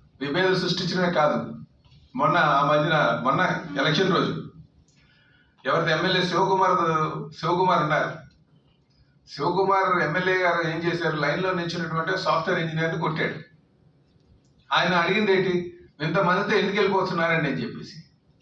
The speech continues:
తిరిగి ఆయన శివకుమార్ గారు ముందు ఆయన మీద చేయి చేసుకున్నారు ఎమ్మెల్యే గారు. ఆ సుధాకర్ అని,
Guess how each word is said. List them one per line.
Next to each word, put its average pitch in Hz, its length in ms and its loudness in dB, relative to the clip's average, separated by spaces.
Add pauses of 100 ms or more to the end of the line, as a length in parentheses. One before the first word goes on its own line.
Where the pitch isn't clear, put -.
(1040)
తిరిగి 202 320 4
ఆయన 180 580 2
శివకుమార్ 202 520 2
గారు 208 160 2
ముందు 190 240 0
ఆయన 180 140 2
మీద 190 200 -4
చేయి 180 180 -2
చేసుకున్నారు 160 360 -4
ఎమ్మెల్యే 156 300 -4
గారు. - 140 -8 (520)
ఆ 120 160 -4
సుధాకర్ 165 400 0
అని, 151 340 -6